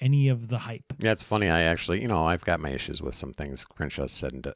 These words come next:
Speaker 2: uh, done. I still like the guy, but he, I've got some questions. Um, but <laughs> I found myself quoting him the other day f-, to some, uh, person, a liberal person that, uh, we started talking politics out of the blue, and, um,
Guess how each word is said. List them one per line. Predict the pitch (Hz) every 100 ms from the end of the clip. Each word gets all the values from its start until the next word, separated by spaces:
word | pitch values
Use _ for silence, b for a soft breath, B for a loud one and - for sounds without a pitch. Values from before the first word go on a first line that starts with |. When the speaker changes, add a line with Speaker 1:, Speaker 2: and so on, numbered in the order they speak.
| -
Speaker 2:
uh, | 64
done. | 67 65 62
I |
still | 65 107
like | 82 76 -
the |
guy, | 69 71 71
but | - -
he, | 78
I've | 67 76
got | 82 78
some | - -
questions. | 80 69 - 69 - B B B B -
Um, | 78 71 -
but | -
<laughs> | -
I | 123
found | - 95 82
myself | 82 92 -
quoting | - 95 87 78
him | 71
the | 67
other | 67
day | 65 67
f-, | 69 - -
to | - 78
some, | 90 76 73 71
uh, | 76 71 -
person, | - 82 80 76 73 b b b b -
a | 82
liberal | 87 76
person | - 71 - 73
that, | 71 65 -
uh, | 71 71 71 69
we | 69
started | - 80 73
talking | 78 69
politics | - 78 71 71 78
out |
of | 67
the | 65
blue, | 71 73
and, | 73 65 b b b b b
um, | 78 73 69